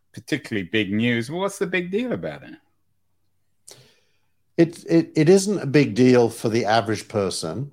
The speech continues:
Speaker 2: 'cause the average person doesn't and isn't allowed to invest in early stage venture. It is a big deal for the future of Silicon Valley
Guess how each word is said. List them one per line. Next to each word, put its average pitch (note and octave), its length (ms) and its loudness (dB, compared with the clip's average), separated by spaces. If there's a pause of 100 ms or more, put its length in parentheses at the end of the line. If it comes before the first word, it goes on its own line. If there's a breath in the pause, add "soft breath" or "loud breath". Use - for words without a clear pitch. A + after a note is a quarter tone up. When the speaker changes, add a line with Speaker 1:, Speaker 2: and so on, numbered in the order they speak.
Speaker 2:
'cause G#2 160 -4
the A#2+ 100 2
average A#2 280 0
person G#2 580 -2 (560)
doesn't A#2+ 480 2
and G#2 340 -4
isn't A#2 300 -4
allowed G#2 560 2
to - 100 -10
invest F#2 600 -6 (160)
in G2 160 -8
early F#2+ 220 -4
stage F2+ 320 -4
venture. F#2 580 -6 (540 loud breath)
It A#2+ 140 0
is G#3+ 160 6
a G#3 80 2
big A2+ 520 0 (180)
deal A2+ 400 4
for A2+ 300 0
the G#2 100 -2
future A2+ 920 -2
of G2+ 580 -2 (480)
Silicon A2 540 -4
Valley G2+ 640 0